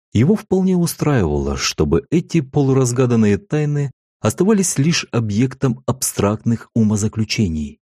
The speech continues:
Но когда выполнение служебного долга привело его к столкновению со слишком неожиданным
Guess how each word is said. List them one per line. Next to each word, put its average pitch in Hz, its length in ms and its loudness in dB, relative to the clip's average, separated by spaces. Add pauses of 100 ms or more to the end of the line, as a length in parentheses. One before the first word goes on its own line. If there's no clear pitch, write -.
(600)
Но 87 440 2
когда 107 380 0
выполнение 101 760 2
служебного 92 600 0
долга 90 380 0
привело 87 480 0
его 85 220 0
к - 60 -18
столкновению 85 760 -2
со 82 140 -6
слишком 85 540 -4
неожиданным 82 880 -2